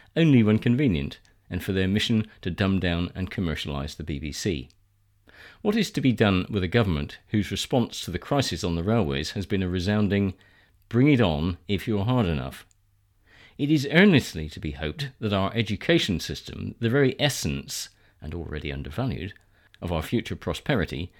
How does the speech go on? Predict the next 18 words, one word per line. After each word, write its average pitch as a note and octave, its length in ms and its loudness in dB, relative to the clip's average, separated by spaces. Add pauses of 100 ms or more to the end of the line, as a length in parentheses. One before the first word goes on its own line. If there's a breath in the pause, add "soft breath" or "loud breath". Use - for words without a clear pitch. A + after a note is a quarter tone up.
(220 soft breath)
does C#3 160 -4
not C#3 160 2
end E2+ 180 2
up - 180 -2
in E2+ 140 -6
a D#2 80 -4
similar C2+ 360 -4
standoff. D2 640 -6 (960 loud breath)
These F#3+ 220 0
strikes - 500 0
are G#2+ 140 0
ridiculous F#2+ 720 -2 (140)
and E2 120 -8
wholly D3+ 320 0
contrary F#2+ 520 -2
to F#2 180 -2
individual, G#2+ 580 0
corporate, - 540 -4